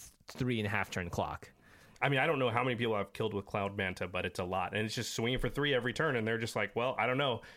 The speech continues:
Speaker 2: You got six turns."
Speaker 1: Yeah.
Speaker 2: You know? <laughs> Good
Speaker 1: Yeah,
Speaker 2: luck.
Speaker 1: good luck. Yeah, there aren't that many cards that just get rid of a flyer, honestly.
Speaker 2: Yeah. Um, another deck I, I really like, and I think it may be the best deck in the format, is the blue-red Devoid deck.
Speaker 1: Yeah, I'd agree.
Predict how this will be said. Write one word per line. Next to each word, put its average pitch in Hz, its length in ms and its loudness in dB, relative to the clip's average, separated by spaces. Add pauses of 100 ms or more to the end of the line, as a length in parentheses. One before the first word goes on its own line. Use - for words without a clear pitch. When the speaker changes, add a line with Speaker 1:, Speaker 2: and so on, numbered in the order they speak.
Speaker 2:
You 127 100 0
got 120 220 0
six - 220 -2
turns." 156 500 0
Speaker 1:
Yeah. 104 280 2 (100)
Speaker 2:
You 135 120 -2
know? 135 160 2 (180)
<laughs> - 180 -12
Good - 80 4
Speaker 1:
Yeah, 143 80 4
Speaker 2:
luck. 175 100 6
Speaker 1:
good 123 100 4
luck. 135 240 2
Yeah, 131 180 4
there 131 120 4
aren't 139 160 2
that 135 140 2
many 131 220 2
cards 120 340 2
that 110 180 0
just 120 220 2
get 113 120 2
rid 107 140 2
of 98 100 2
a 98 60 0
flyer, 98 400 2
honestly. 92 600 0 (100)
Speaker 2:
Yeah. 117 200 2 (580)
Um, 135 460 2 (920)
another 151 280 4
deck 147 180 4
I, 135 100 4
I 95 180 0
really 131 300 4
like, 120 180 4
and 123 80 4
I 117 40 4
think 165 180 0
it 156 80 0
may 143 180 2
be 143 140 0
the 123 140 4
best 110 420 0 (160)
deck 113 200 2
in 113 80 2
the 101 80 2
format, 117 400 0
is 101 260 0
the 104 100 2
blue-red 107 460 0
Devoid 95 340 0
deck. 92 300 -4 (180)
Speaker 1:
Yeah, 87 240 2
I'd 92 80 2
agree. 87 340 0